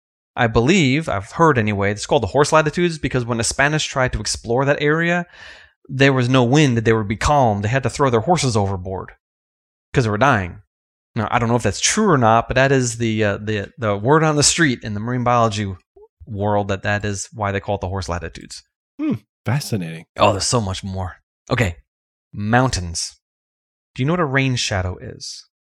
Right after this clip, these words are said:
Speaker 2: Uh, I'm gonna assume within the shadow
Speaker 1: You can
Speaker 2: is
Speaker 1: also zoom on this map
Speaker 2: Oh,
Speaker 1: too.
Speaker 2: you
Speaker 1: Oh,
Speaker 2: can.
Speaker 1: yes, yes, yes, yes. But a rain shadow. Okay. Where is your wife from?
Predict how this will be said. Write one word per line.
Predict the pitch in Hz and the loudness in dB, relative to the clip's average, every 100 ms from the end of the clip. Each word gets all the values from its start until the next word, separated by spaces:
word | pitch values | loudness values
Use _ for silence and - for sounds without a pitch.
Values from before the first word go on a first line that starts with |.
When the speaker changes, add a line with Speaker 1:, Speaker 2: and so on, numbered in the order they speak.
| _ _ - | _ _ -8
Speaker 2:
Uh, | 113 107 101 101 101 101 98 98 98 98 | -6 -4 -4 -6 -6 -6 -6 -6 -8 -4
I'm | 123 160 156 | 0 2 2
gonna | 160 151 | 2 2
assume | 131 - - 139 139 139 139 131 131 127 _ | 2 -2 -4 0 2 4 2 0 -4 -8 _
within | 127 120 131 | 0 4 4
the | 117 | 2
shadow | 104 - 120 110 120 | 0 0 2 2 2
Speaker 1:
You | 131 | 2
can | 123 | 2
Speaker 2:
is | |
Speaker 1:
also | 131 117 | 2 0
zoom | 107 110 98 | -2 -2 -2
on | 98 | -6
this | 95 104 | -6 -2
map | 127 | 2
Speaker 2:
Oh, | 151 | 2
Speaker 1:
too. | 110 | 0
Speaker 2:
you | 95 | -2
Speaker 1:
Oh, | 101 | -2
Speaker 2:
can. | 107 | -2
Speaker 1:
yes, | 90 95 | -4 -6
yes, | 87 | -8
yes, | 87 90 | -8 -4
yes. | 80 - _ _ _ _ _ | -4 -6 _ _ _ _ _
But | - | 0
a | 120 | 2
rain | 120 131 139 127 | 4 4 4 4
shadow. | 123 110 95 87 | 0 0 0 0
Okay. | - 101 - - - _ - | 0 0 -2 -14 -20 _ -8
Where | 120 139 196 | 2 4 6
is | 233 196 | 4 2
your | 175 156 | 0 0
wife | 123 117 - | 2 2 0
from? | - 110 92 98 | -4 -4 -4 -6